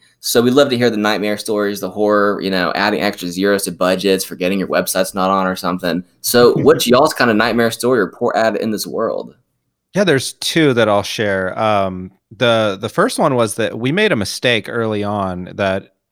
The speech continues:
Speaker 2: um, we were just kinda rookies and didn't think about how it would impact in the long term. But we,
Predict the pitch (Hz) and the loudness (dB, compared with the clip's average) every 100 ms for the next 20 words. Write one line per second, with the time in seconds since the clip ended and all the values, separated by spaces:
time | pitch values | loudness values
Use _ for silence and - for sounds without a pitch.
0 | - 110 98 95 90 92 143 160 143 - | -4 -2 -2 -4 -6 -6 -4 -4 -6 0
1 | 151 120 117 123 123 117 110 104 120 120 | 2 2 2 0 -2 -2 -2 -4 -2 -4
2 | 120 - _ _ - 123 117 110 110 104 | -4 -12 _ _ -4 -2 -2 -2 0 0
3 | - _ - - 117 113 104 107 107 104 | -2 _ -20 -6 -2 0 -2 -4 -6 -4
4 | 107 104 _ - 117 107 98 107 101 113 | -2 -4 _ -14 -8 -2 0 0 0 -2
5 | 101 95 90 - - - - - 120 143 | 0 -2 -4 -8 -20 -20 -20 -18 -2 2
6 | 143 135 127 | 4 2 2